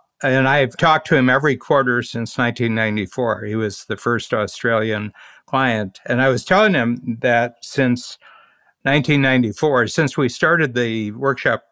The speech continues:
program, nineteen eighty-nine, we had had twenty-six Australians sign up for a coach from nineteen eighty-nine till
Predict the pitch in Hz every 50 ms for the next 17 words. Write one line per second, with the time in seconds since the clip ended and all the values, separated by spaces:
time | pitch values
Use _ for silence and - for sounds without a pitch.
0 | _ _ - - 143 139 127 117 110 104 92 - - 123 - _ - 127 117 120
1 | 117 - 123 117 117 113 113 113 110 110 110 117 123 131 127 107 101 104 101 110
2 | _ _ - - - _ _ _ - 127 127 131 131 127 127 127 127 123 104 90
3 | 147 147 139 139 127 110 - - - 160 156 160 165 151 131 - - 127 - -
4 | 143 127 120 117 113 - - 139 131 127 123 123 117 104 104 104 113 - - -
5 | 123 113 113 107 107 107 107 _ - - - 110 110 107 107 107 - - 127 117
6 | 101 104 117 - - - - - - - _ - - 113 113 123 135 147 143 -
7 | 147 139 123 123 120 120 113 117 110 113 113 110 110 110 107 107 104 - - 110
8 | 110 110 110 110 113 -